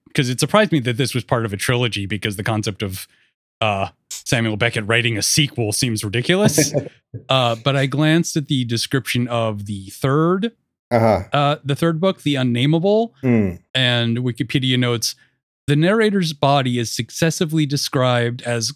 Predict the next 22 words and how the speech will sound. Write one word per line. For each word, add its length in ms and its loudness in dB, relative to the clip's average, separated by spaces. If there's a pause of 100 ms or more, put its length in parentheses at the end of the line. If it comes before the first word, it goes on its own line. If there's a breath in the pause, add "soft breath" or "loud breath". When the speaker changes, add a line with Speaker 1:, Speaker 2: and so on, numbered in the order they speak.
(120)
Speaker 1:
curled 320 2
in 140 2
the 60 -2
fetal 340 -2
position, 720 0 (480)
as 160 0
a 80 0
limbless 420 2
body 460 0
stuck 520 -2
in 120 0
a 60 -2
deep 320 -4
glass 340 0
jar, 560 2 (280)
and 160 2
as 160 0
a 60 -4
featureless 800 -2
egg-like 640 -2
creature." 560 -4 (320)
Speaker 2:
Uh-huh, 380 2